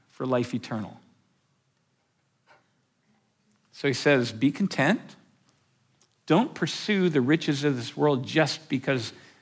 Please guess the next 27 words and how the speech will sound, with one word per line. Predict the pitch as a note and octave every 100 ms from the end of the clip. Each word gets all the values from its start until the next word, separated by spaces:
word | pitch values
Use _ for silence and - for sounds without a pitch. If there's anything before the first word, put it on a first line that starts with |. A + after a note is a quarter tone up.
| _ _ _ _ -
they're | C3+
the | B2+
riches | A#2 D3 D3 B2
of | B2+ A#2
this | A#2 -
world, | D#3 C#3+
but | B2 B2+
instead | A#2+ - - G3 F3 B2+ A#2 - _ _ _
be | - E3+
known | F#3+ F3 E3+ E3
for | D3 C#3
being | C3 D3+ C3 A#2+
rich | F3 G#3 -
in | D3 C3+
good | C#3+ B2+
works | A#2+ D3+ E3+ B2 - - - - _ _ _
by | - C#3
which | C#3 C3 -
you | C#3+ C3 A#2 - - -
actually | F3+ A3+ - D#3+
are | A#2+
giving | A2 C#3+ E3+ C#3+
away, | B2 C3 C#3 A#2+ G#2 F#2 _ _ _ _ _ _ _ _
but | B2 -
you're | B2+
investing | A#2+ A2 C#3+ C#3 - C3 A#2+
in | A#2 A#2 A2+ F#2+